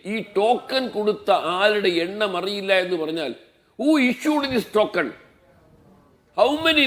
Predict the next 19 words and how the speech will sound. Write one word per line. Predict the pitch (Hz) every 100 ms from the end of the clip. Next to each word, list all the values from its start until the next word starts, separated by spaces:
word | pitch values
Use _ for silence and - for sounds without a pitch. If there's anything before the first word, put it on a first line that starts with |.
| 220 226
persons | 254 - 269 202 - - 185
collected | 220 - 202 208
this | 214 - 196
token | 185 208 190
and | 170 165
exercised | - 196 185 175 151
votes? | 175 185 - - _ _ _ _ _ _ _ -
എത്ര | 202 - 254
ആളാണ്? | 214 220 240 233 226 196 - - -
അത് | 208 254 147
ആറ് | 190 269
മണിക്ക് | 277 277 -
ശേഷം, | 190 226 254 185 147
അവിടെയാണ് | 196 226 185
അതിൻ്റെ | 147 120
പ്രശ്നം. | 110 - _ _ _ _ _ _ _ 143
ഈ | 156
പ്രീ | - 214 247
നമ്പേർഡ് | 226 220 240 240 202 190